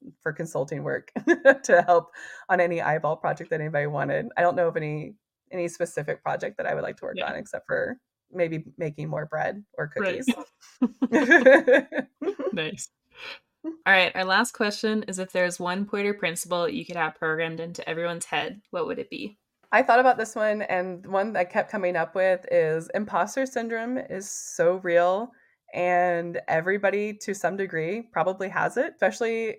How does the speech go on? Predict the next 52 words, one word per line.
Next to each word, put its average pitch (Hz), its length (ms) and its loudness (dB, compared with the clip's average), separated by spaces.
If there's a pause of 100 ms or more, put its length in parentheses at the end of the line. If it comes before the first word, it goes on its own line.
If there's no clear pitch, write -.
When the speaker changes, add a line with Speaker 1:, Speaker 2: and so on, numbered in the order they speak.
(100)
Speaker 1:
it's 190 160 -8
really 185 240 -4
common 185 440 -4
in 175 140 -4
science 165 640 -6
and 151 460 -4 (120)
in 160 160 -6
grad 151 300 2
school. 175 300 6
I 165 200 2
feel 160 180 0
like 156 240 -2
mine 151 400 -4
went 147 260 -4
from 160 180 -6
bad 151 320 0
to 170 100 -6
worse. 165 460 -4 (440)
And 220 80 6
I 240 80 6
still 214 300 0
have 165 240 2
a 156 60 -2
lot 160 180 2
of 170 60 -4
imposter 156 400 -4
syndrome 269 460 -8 (200)
today, 175 500 2
even 170 280 0
though, 160 220 4
like, 151 280 0
there's 170 180 -4
so 175 80 -6
much 170 180 -4
that 165 80 -2
I 160 80 0
do 160 280 0
and 156 240 -6
help 151 240 -4
out 147 160 0
with. 156 220 -2 (260)
I 202 60 0
still 185 200 2
feel 170 180 0
like 147 280 -2 (220)
I'm 170 160 -2
a 156 40 -2
fraud 143 360 0
in 196 120 -6
some 151 240 -4
way, 165 280 -2
somehow. 208 540 -2